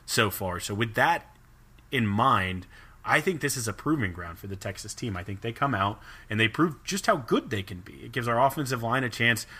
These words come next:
to dominate 'cause Kansas State is unseasonably and unreasonably bad in both trenches. I, I, I don't know. I, I just think this is a chance for Texas to really feel themselves, to, to fill that belly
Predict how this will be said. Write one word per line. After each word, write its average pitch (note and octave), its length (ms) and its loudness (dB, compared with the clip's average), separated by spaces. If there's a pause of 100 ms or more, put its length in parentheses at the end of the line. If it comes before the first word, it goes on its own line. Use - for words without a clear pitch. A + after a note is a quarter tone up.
(180)
to A#2 100 -2
dominate A2+ 640 2
'cause G2 120 -10
Kansas C3 340 -6
State C3 240 0
is F#2 160 -4 (100)
unseasonably C3+ 1000 -2
and A2 100 2
unreasonably G#2 800 -2
bad G2 440 -2 (380)
in A2 160 -2
both G#2 220 2
trenches. A2 480 -2
I, G#2 160 -2
I, A#2 100 -4 (880)
I D3 80 6
don't F3 100 8
know. C3+ 160 6
I, A#2+ 240 4
I C3 40 6
just D3+ 200 0
think D3+ 180 2
this C3 140 0
is B2+ 120 0
a A#2+ 60 -2
chance A#2 280 0
for A2+ 120 -6
Texas A2 420 -4
to G#2 100 -8
really A2 260 2
feel A2+ 340 0
themselves, F#2+ 480 -4
to, F#2+ 120 -10
to F#2+ 120 -6 (100)
fill C#3 200 -2
that A2+ 260 0
belly G#2+ 420 0